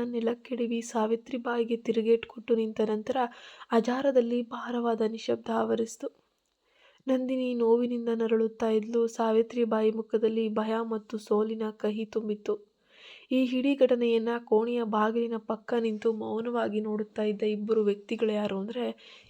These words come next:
ಯುವರಾಜ್ ಮತ್ತು ವಿಕ್ರಮ್. ಯುವರಾಜ್ ಮಾಲಾಳ ಆಕ್ರಮಣಶೀಲತೆ, ಆಕೆಯ ಅಂತಿಮ ಗೆಲುವನ್ನ ನೋಡಿ ಒಳಗೆ ನೊಂದುಕೊಂಡ. ನಂದಿನಿ ಕೈ ಎತ್ತಿದ ಆ ನಿರ್ಣಾಯಕ ಕ್ಷಣದಲ್ಲಿ ಮಾಲಾಳ ಕಣ್ಣುಗಳು ತನ್ನ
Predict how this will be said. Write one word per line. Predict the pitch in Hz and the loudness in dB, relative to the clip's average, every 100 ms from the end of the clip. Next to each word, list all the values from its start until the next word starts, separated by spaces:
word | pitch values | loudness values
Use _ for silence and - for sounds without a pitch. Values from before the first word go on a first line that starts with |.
| 226 | 0
ಯುವರಾಜ್ | 214 208 208 233 - - _ | 2 2 0 -4 -10 -18 _
ಮತ್ತು | 214 202 - 214 | -4 -4 -8 -6
ವಿಕ್ರಮ್. | 214 208 226 190 - - _ - _ _ _ _ _ _ _ 240 | -6 -4 -4 -4 -6 -14 _ -20 _ _ _ _ _ _ _ 2
ಯುವರಾಜ್ | 240 277 285 277 | 6 6 6 0
ಮಾಲಾಳ | 240 226 233 240 | -4 -2 -2 -2
ಆಕ್ರಮಣಶೀಲತೆ, | 240 233 - 240 233 233 - 233 233 233 254 | -2 -4 -4 -2 -2 -6 -8 -6 -4 -2 -2
ಆಕೆಯ | 226 220 233 | -2 -4 -4
ಅಂತಿಮ | 233 214 220 - 226 220 | -2 -2 -6 -8 -6 0
ಗೆಲುವನ್ನ | 214 214 220 226 220 | 2 2 0 -4 -2
ನೋಡಿ | 214 220 | 0 2
ಒಳಗೆ | 214 202 214 | 4 2 2
ನೊಂದುಕೊಂಡ. | 214 208 208 220 220 202 - - _ _ _ - - - - | 0 -2 -2 0 0 0 -6 -14 _ _ _ -20 -20 -14 2
ನಂದಿನಿ | 220 214 220 220 | 4 4 0 0
ಕೈ | 220 220 | 4 4
ಎತ್ತಿದ | 220 220 214 208 226 - | 4 -2 -2 -4 -2 0
ಆ | |
ನಿರ್ಣಾಯಕ | 214 214 208 214 233 233 | 0 0 0 -2 -2 -2
ಕ್ಷಣದಲ್ಲಿ | 226 226 220 240 240 | -6 -2 0 0 0
ಮಾಲಾಳ | 233 214 208 208 214 208 | -2 -2 0 0 0 -2
ಕಣ್ಣುಗಳು | 208 220 226 247 262 240 233 - - _ - | -4 -6 -6 -4 2 2 0 -14 -20 _ 0
ತನ್ನ | 247 247 | 2 2